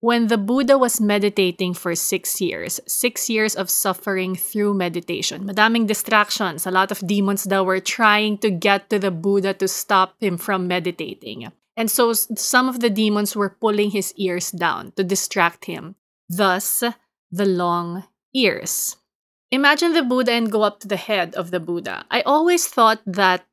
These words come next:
that was the hair of the Buddha, that the hair of the Buddha was sort of,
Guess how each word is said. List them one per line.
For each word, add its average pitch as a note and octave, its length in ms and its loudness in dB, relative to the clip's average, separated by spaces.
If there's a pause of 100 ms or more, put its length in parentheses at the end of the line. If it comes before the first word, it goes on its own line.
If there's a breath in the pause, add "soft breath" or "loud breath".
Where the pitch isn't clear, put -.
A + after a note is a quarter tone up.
that G3 280 0
was E3+ 520 -2
the F#3 120 -6 (220)
hair F3 400 0
of F3 200 -8
the F3+ 100 -4
Buddha, E3+ 400 -6
that F3 160 -8
the G3+ 80 -8
hair A#3+ 200 -4
of B3 140 -4
the A3+ 80 -6
Buddha F#3+ 340 -2
was F3 160 -4
sort E3+ 320 -8
of, F3 160 -12